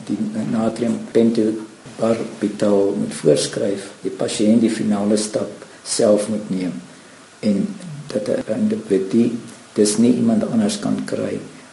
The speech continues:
om vir hom die, eh, inspuiting of vir die, eh, aarindiening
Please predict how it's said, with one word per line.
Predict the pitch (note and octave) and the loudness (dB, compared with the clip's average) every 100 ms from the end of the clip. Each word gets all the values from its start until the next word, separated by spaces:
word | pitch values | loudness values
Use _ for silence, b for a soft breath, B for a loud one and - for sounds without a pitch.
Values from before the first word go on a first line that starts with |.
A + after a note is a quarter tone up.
| B | B
om | G#2 G2+ G2 - - | 0 2 0 -4 -8
vir | - G2 | -2 0
hom | F#2+ G2 - - - | 0 -2 -4 -8 -4
die, | F#2 F2 - - | -2 -2 -8 -14
eh, | A2 G#2 - - - - B2+ | -10 -10 -10 -16 -20 -6 -2
inspuiting | - - A2+ - A2 | -2 0 0 2 0
of | G#2+ - | -2 -4
vir | A2+ G#2+ - | -4 -4 -4
die, | G2 F#2 G2+ | -4 -2 -2
eh, | G2+ - - B - | -4 -6 -12 B -10
aarindiening | A#2 A#2+ A#2+ - - - - A#2 A2+ A2 G#2+ G#2+ | -6 -4 -6 -10 -18 -8 -2 2 4 6 6 2